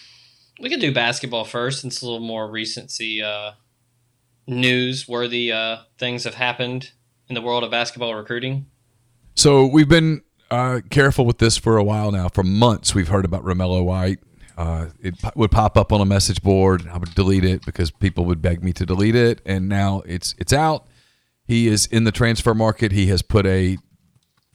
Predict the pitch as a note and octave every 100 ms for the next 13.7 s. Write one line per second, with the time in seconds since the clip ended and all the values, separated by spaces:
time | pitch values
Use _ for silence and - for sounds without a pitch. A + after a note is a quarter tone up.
0 | _ - - G#2 - G2 F2+ F#2+ G2 -
1 | G2+ G2+ A2 G2+ G#2+ G#2 G2+ - A2 G#2+
2 | G#2 G2+ G2 G2 G2+ F#2 - - - _
3 | _ _ _ _ - - _ - F#2 F2+
4 | G#2 G#2 G2+ F#2 - - - A2 - A2
5 | - - - A#2 A2+ G#2+ - B2 A#2 B2
6 | G#2+ A2+ - A#2 A#2 A#2 A#2 G#2 F2+ _
7 | _ _ - A#2+ B2 A#2+ G2+ G#2 G2 F2+
8 | G2 G2 F#2 F2 G2 A2+ A2+ G#2+ G#2 -
9 | _ _ _ - _ _ _ _ _ _
10 | _ _ _ - - - G2+ D#3+ - C#3
11 | C#3 C3 A2+ - C3 B2 A2+ A#2+ A#2+ G#2+
12 | G2+ - G#2 G#2 F#2+ G2 G#2 F#2 F2+ -
13 | F#2 F#2+ F#2 F2+ G2+ G2+ F#2